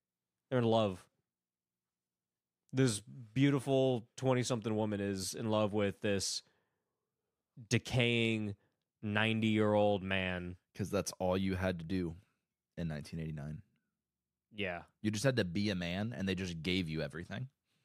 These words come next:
Speaker 1: He's a rock star, dude. I told you that. I mean, we already went through this. He's a whole rock star. He plays the guitar. So, like, he plays the keytar.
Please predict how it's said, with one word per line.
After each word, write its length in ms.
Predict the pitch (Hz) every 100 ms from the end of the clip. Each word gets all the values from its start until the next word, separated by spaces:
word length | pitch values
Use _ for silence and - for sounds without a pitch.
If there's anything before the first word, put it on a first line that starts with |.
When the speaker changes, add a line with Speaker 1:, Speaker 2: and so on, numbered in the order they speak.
| _ _ _
Speaker 1:
He's 160 | - 104
a 40 |
rock 320 | 92 101 110
star, 180 | - 92
dude. 300 | - - 87
I 100 | 90
told 280 | 87 104 107
you 140 | 92 90
that. 200 | 101 139
I 100 | 127
mean, 100 | 120
we 100 | 120 123
already 260 | 139 127
went 240 | 110 120 113
through 140 | 98
this. 180 | 90 92
He's 160 | 104
a 100 | 101
whole 360 | 92 110 120 117
rock 280 | 95 104 -
star. 400 | - 220 85 85 311 - - - - - _ -
He 80 | 113
plays 360 | 117 120 117
the 60 | 107
guitar. 640 | 90 117 117 90 82 82 277 294 - - - _ _ _ _
So, 300 | - - 90
like, 360 | 87 85 85 - - _ _ -
he 80 | 135
plays 180 | 147 135
the 80 | 180
keytar. 520 | - 127 92 82